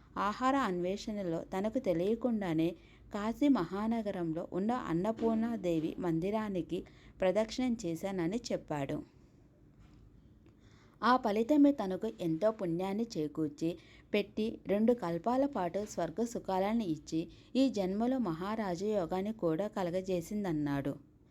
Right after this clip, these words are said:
తనకు లభించిన శక్తులు, భోగాలు అన్నీ కాశీ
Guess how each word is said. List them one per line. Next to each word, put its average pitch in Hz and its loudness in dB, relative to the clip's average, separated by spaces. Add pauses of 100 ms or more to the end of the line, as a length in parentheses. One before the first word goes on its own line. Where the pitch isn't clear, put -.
(380)
తనకు 285 6
లభించిన 247 4
శక్తులు, 170 -4
భోగాలు 202 0
అన్నీ 175 2
కాశీ 165 -4